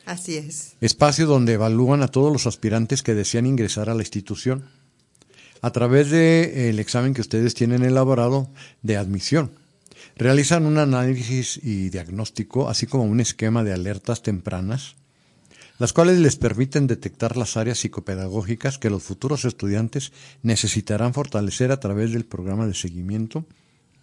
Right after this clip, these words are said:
Speaker 2: A lo largo del semestre impartimos cerca de quinientas sesiones de acompañamiento a los alumnos de licenciatura presencial, licenciaturas en línea, educación a distancia, maestrías, doctorados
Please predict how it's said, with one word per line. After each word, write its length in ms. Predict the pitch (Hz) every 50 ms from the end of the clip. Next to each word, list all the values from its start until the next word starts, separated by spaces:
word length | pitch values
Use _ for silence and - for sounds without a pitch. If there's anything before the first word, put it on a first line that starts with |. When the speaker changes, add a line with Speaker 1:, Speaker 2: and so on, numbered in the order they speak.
| _ _ -
Speaker 2:
A 120 | 143 143
lo 140 | 135 131 127
largo 280 | 131 139 131 135 135
del 120 | 127 120 110
semestre 540 | - 110 117 127 143 135 139 - 156 156 151
impartimos 600 | 147 135 135 117 104 - - 117 113 117 107 -
cerca 260 | - 113 - - 117
de 120 | 110 98
quinientas 560 | - - 101 101 113 131 143 147 143 - 147 -
sesiones 580 | - 107 - - 120 127 131 143 151 139 - - - _ _ _ _ _ _ _ _ _ _ -
de 60 | 117
acompañamiento 680 | - - 107 - 110 104 104 107 113 123 131 131 135 147
a 40 | 135
los 160 | 120 - -
alumnos 340 | 98 104 113 117 131 135 120
de 80 | 113
licenciatura 760 | 98 95 90 - 104 92 - 90 - - 113 117 117 117 - - _ _ _ _ - _ -
presencial, 720 | 143 139 139 139 - 110 95 85 - 123 135 170 175 - _ _ _ _ _ _ _ _ _ _ _ - _ - - - - _
licenciaturas 680 | - 127 104 127 131 107 123 120 - 135 135 135 131 120
en 160 | 113 110 110
línea, 380 | 131 143 151 156 156 160 160 160 _ _ _ _ _ _ _ _
educación 480 | - 131 123 117 - 123 117 - 127 131
a 40 | 127
distancia, 580 | 120 110 - - 135 139 139 131 110 143 147
maestrías, 560 | 123 120 110 104 - - 131 127 135 143 143 120
doctorados 680 | 113 - - - 110 107 120 123 131 135 131 -